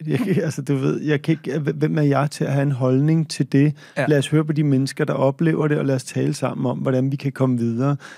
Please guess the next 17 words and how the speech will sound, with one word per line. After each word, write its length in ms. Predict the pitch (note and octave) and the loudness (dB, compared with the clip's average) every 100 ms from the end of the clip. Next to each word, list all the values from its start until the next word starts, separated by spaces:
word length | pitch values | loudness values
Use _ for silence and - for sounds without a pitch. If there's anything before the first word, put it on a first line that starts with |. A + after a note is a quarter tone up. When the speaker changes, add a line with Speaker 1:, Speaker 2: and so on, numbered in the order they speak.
| - | -4
Speaker 1:
Så 140 | - | 2
jeg, 160 | C#3+ D#3 | 4 4
jeg 120 | C3+ | 0
synes 220 | E3+ D3 | 0 0
nemlig, 220 | D3 C3+ | 2 2
det 60 | C3 | 0
er 40 | |
et 60 | B2 | -2
sindssygt 680 | - F#3 - - - E3 - | -2 -2 -4 -8 -4 -6 -2
godt 260 | C3 C3+ | -2 -2
princip. 440 | - D3 - C#3 C#3 - - - - - - - - | -2 -4 -2 -2 -2 -6 -20 -20 -18 -18 -20 -6 2
Øh, 200 | C3+ C3+ | 4 4
og 160 | D3 - | 2 0
det 100 | D3+ | 2
der 100 | E3+ | 2
med 320 | D3+ D3 D3+ | 4 4 2
at, 220 | C3+ B2+ | 0 -2